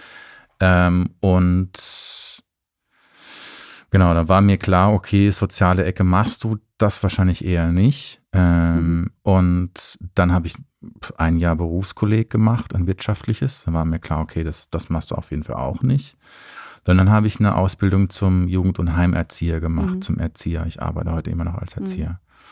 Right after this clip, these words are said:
Speaker 2: Neben
Speaker 1: Genau.
Speaker 2: deiner journalistischen Tätigkeit, ne?
Speaker 1: Genau.
Speaker 2: Ja.
Speaker 1: So. Und, ähm, die Ausbildung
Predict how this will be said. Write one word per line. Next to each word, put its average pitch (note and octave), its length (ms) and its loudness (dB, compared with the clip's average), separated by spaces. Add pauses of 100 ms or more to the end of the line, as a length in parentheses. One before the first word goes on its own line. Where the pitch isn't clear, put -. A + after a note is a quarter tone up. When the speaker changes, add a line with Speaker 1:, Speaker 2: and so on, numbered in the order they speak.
(500)
Speaker 2:
Neben F#2 100 4
Speaker 1:
Genau. E2+ 120 4
Speaker 2:
deiner - 160 0
journalistischen E3 580 -8
Tätigkeit, - 540 -18 (100)
ne? A3 40 -4
Speaker 1:
Genau. D2+ 360 0
Speaker 2:
Ja. F3+ 160 -12 (720)
Speaker 1:
So. - 220 -8 (440)
Und, F2+ 380 -2
ähm, E2+ 680 2
die F#2 240 0
Ausbildung G2 1300 2